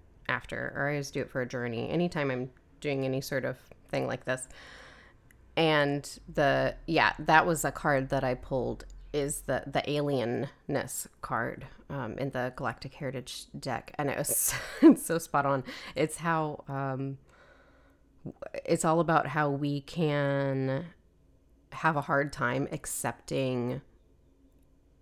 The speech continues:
species that are non-humanoid, um, and how that can, you know, it, it can be hard to relate to them and accept them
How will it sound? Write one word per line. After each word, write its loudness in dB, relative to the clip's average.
species -2
that 2
are -2
non-humanoid, 0
um, 0
and 2
how 0
that 0
can, -4
you 0
know, -6
it, 0
it -6
can 0
be 0
hard -2
to -12
relate -4
to -16
them 0
and 0
accept -6
them -4